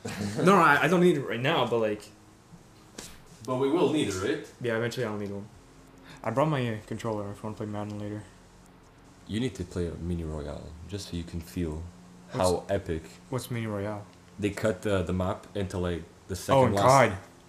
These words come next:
Speaker 1: They
Speaker 2: Yeah.
Speaker 1: cut the map into, like, the second last circle.
Speaker 2: My game's up, uploading at home, right? It's downloading. It's
Speaker 1: 'Cause
Speaker 2: updating.
Speaker 1: a, a, a, like, an actual battle royale is long. Like, we've, we know how long that is, right? Like, it's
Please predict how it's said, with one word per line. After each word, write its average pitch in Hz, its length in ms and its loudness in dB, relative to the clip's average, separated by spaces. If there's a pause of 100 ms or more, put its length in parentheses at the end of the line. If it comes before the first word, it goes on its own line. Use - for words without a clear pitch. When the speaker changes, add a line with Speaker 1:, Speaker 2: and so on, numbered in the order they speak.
(960)
Speaker 1:
They 110 80 2
Speaker 2:
Yeah. 107 80 0
Speaker 1:
cut 123 180 4
the 123 80 4
map 104 280 2
into, 101 160 0
like, 95 140 2
the 90 80 -4
second 101 400 -2
last 92 320 -2
circle. 107 360 -2 (640)
Speaker 2:
My 120 80 -2
game's 113 240 0
up, 110 120 -4 (120)
uploading 107 500 -4
at 98 60 -8
home, 101 220 -8
right? 98 160 -10 (140)
It's 107 120 -12
downloading. 104 440 -6
It's 92 80 -6
Speaker 1:
'Cause 95 120 -2
Speaker 2:
updating. 104 220 -2 (160)
Speaker 1:
a, 104 60 0
a, 101 540 -2
a, - 20 -4
like, 110 200 0 (140)
an 113 140 0
actual 120 320 2
battle 110 240 4
royale 110 160 4
is 95 280 -2
long. 87 560 2 (120)
Like, 98 200 -2
we've, 101 400 0
we 104 120 0
know 101 100 2
how 98 80 2
long 92 200 0
that 87 120 -2
is, 80 160 -4
right? 85 180 -4
Like, 90 140 -4
it's 90 220 -8